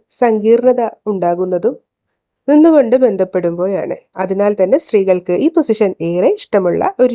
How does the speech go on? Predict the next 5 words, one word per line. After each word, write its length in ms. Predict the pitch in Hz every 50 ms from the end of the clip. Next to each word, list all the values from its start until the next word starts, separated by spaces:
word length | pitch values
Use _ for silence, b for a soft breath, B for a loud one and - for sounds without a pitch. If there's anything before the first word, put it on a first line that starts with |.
| 220
രീതിയാണ്. 440 | 202 175 170 - - - - - - - _ _ _ _ _ _ b b b b b b b b b b b b _ _ _ _ _ _ _ _ -
അപ്പോൾ 240 | 311 311 320 311 302 294 - - 254
ഈ 40 | 320 320
പൊസിഷൻ 360 | 330 311 - - - 294 285 269 262 254 247 - _ _ -
പരീക്ഷിക്കാത്തവർ 800 | 233 233 240 233 - 277 254 - 247 240 233 240 233 220 226